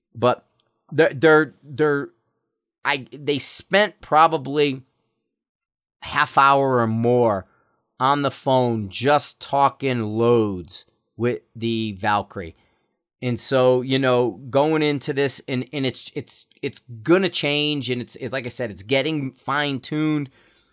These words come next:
Uh, I think that Hornady is gonna be a game changer.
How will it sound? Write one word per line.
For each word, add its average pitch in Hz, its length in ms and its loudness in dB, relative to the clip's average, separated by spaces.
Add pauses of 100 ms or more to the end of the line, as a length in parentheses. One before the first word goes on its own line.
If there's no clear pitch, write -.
(400)
Uh, 123 160 -10
I 135 140 0
think 151 220 -2
that 127 180 0
Hornady 151 500 2
is 135 160 -2
gonna 135 220 -4
be 135 160 -4
a - 20 0
game 127 340 -4
changer. 131 680 -4